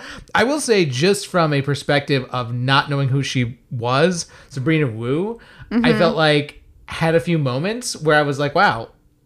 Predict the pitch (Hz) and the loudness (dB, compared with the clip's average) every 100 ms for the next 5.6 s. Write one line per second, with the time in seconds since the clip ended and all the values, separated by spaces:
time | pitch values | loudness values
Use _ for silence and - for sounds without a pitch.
0 | _ 135 160 165 160 151 139 - 160 180 | _ 0 2 2 0 -2 -4 -2 0 2
1 | 143 131 143 135 127 123 123 - 135 135 | 2 0 0 -2 0 0 -2 -2 -4 -2
2 | 127 123 117 117 - 117 120 120 135 143 | -2 -2 -4 -6 -6 -4 -2 0 0 0
3 | 165 190 185 131 120 120 139 151 180 180 | 0 0 0 -2 -2 2 2 2 0 -2
4 | 160 156 143 - - - - 254 320 262 | 0 0 0 -6 -20 -12 -4 -2 -2 0
5 | 269 147 190 226 110 90 | -2 0 0 0 -2 -6